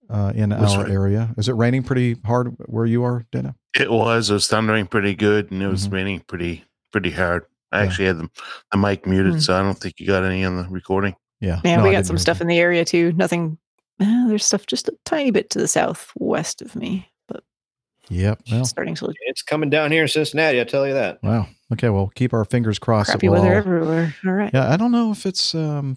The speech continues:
Speaker 1: it's obviously not a bandwidth thing. I, I'm wondering if it's, um, something on the, uh, StreamYard servers or something going on.
Speaker 4: <laughs> I'm glad I'm not flying, actually. Jeez.
Speaker 1: Yeah, I'm glad you're not either. I'm glad I'm not.
Speaker 4: <laughs>
Speaker 1: Or any of us.
Speaker 4: I was like, "Nope,
Speaker 3: Same.
Speaker 4: I'm done.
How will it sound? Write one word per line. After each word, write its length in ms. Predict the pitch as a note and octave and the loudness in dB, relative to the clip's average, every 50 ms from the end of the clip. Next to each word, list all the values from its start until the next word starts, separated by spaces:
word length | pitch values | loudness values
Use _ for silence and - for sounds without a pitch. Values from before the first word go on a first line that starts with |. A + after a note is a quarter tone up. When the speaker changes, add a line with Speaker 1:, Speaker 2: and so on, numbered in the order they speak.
| - - | -6 -6
Speaker 1:
it's 300 | C3 C3+ C3 B2+ - - | -4 -4 -2 -2 -2 -2
obviously 460 | A#2 C#3+ G3 A#3 A#3+ A3+ - F#3 D#3+ | -2 -2 0 0 0 0 0 0 -2
not 140 | D#3 F3+ D#3 | -2 0 -2
a 40 | |
bandwidth 540 | G#2+ F#2 F2+ G#2 A2 D3+ G3 D#3+ - - - | -2 -2 0 0 2 2 2 0 0 -2 -2
thing. 340 | - - F2+ F2 F#2 G#2+ A2+ | 0 0 0 0 0 0 0
I, 220 | A2+ A2 A2 A2+ A2+ | 0 0 0 0 0
I'm 140 | - A2 A2 | 0 0 0
wondering 260 | A#2 B2 A#2+ A2+ A2+ | 0 0 2 2 0
if 120 | A2 - - | 0 0 -2
it's, 180 | G#2+ - - - | -2 -2 0 0
um, 420 | G#2+ G#2 G#2+ G2+ G2 G2 F#2+ G2 - - | 2 2 2 2 0 0 -4 -6 -8 -12
something 440 | - - - A2+ - A#2+ A#2 A2 A2 | -6 -4 -2 -2 0 0 0 2 2
on 140 | G#2+ G2+ G2+ | 2 2 2
the, 220 | G2+ G2 G2 F#2+ | 2 2 2 2
uh, 220 | F#2+ F#2 F#2 F#2+ G2 | 2 2 2 0 -2
StreamYard 580 | - - - - C3+ C#3 B2+ A2 F#2+ F2 D#2+ | -4 -6 -4 -2 0 0 2 2 2 2 0
servers 420 | D#2+ - - D2+ D2+ D#2 C2 C#2+ - | 0 -2 -2 -4 -4 -6 -8 -8 -8
or 100 | D2+ E2 | -8 -6
something 260 | - - F#2 F#2 - | -4 -4 -4 -6 -8
going 240 | - D#2+ D2+ D#2 D#2+ | -10 -10 -8 -8 -6
on. 200 | D#2+ E2+ F#2 - _ _ _ _ _ _ _ _ _ _ _ - - _ _ _ - | -6 -6 -8 -10 _ _ _ _ _ _ _ _ _ _ _ -20 -20 _ _ _ -6
Speaker 4:
<laughs> 120 | - - - - - - - - - | -6 -6 -6 -10 -14 -14 -14 -10 -4
I'm 160 | - C3+ F#3+ | 0 0 2
glad 260 | - G#2+ G2+ - - A2+ | 2 2 2 0 0 0
I'm 100 | G#2 G2+ | 0 0
not 180 | A#2 A2 G2+ | 0 -2 -2
flying, 360 | - - A#2+ D3 A#2 F2 F#2+ | -2 0 0 2 0 0 0
actually. 440 | G2 G2+ F#2 - - - G2+ G#2+ A2+ | -2 -2 -4 -4 -6 -8 -8 -10 -10
Jeez. 220 | - - - - A2+ | -10 -14 -14 -6 -2
Speaker 1:
Yeah, 140 | A2 A#2 | 0 2
I'm 140 | A2+ B2 D3+ | 2 2 0
glad 200 | C#3 B2+ B2+ A#2 | 2 2 2 2
you're 120 | A#2 A#2 A2+ | 2 2 2
not 180 | A#2+ A#2+ A#2+ B2+ | 2 2 2 2
either. 220 | D3 - F#2 E2+ | 0 0 0 0
I'm 120 | F#2+ G#2+ | 0 2
glad 200 | A2+ A#2 A#2 A2 | 2 4 4 4
I'm 120 | B2+ D#3 C#3+ | 4 2 2
not. 220 | G2 E2 D#2+ D#2+ - _ _ - _ _ _ _ - - - _ - | 0 -2 -2 -4 -8 _ _ -20 _ _ _ _ -18 -18 -16 _ -6
Speaker 4:
<laughs> 80 | - - _ _ _ - - - _ _ _ _ _ _ - | -6 -6 _ _ _ -18 -18 -18 _ _ _ _ _ _ -4
Speaker 1:
Or 60 | F#2+ G2+ | 0 0
any 140 | C3+ F3 B2 | 2 2 2
of 80 | E2 D#2 | 0 -2
us. 320 | D2 - - - - - - | -2 -4 -4 -4 -6 -6 -8
Speaker 4:
I 60 | C4+ | -8
was 160 | C4+ B3+ A#3 G#2 - G#2 | -8 -8 -10 -12 -8 -8
like, 200 | G2+ F#2+ - - | -6 -6 -6 -4
"Nope, 180 | G2 A2+ - - | -2 -2 0 -2
Speaker 3:
Same. 160 | - - A2+ | -2 -2 -2
Speaker 4:
I'm 140 | D3 F#3+ F3+ | 0 0 0
done. 260 | F#3+ G3 E3+ E3 | 0 -2 -2 -2